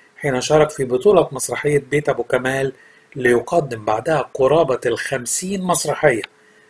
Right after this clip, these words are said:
إضافة لخوضه تجربة الإخراج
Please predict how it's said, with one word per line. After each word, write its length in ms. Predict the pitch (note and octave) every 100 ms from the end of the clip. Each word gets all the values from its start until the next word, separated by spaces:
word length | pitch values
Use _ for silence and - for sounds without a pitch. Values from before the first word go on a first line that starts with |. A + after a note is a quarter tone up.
| -
إضافة 460 | C#3+ E3+ - C#3+ C3+
لخوضه 540 | B2 A#2 B2+ A#2+ D3+
تجربة 460 | D3 A#2+ B2 E3+ D3+
الإخراج 840 | A#2+ A#2+ - B2+ C3 C3+ B2+ C3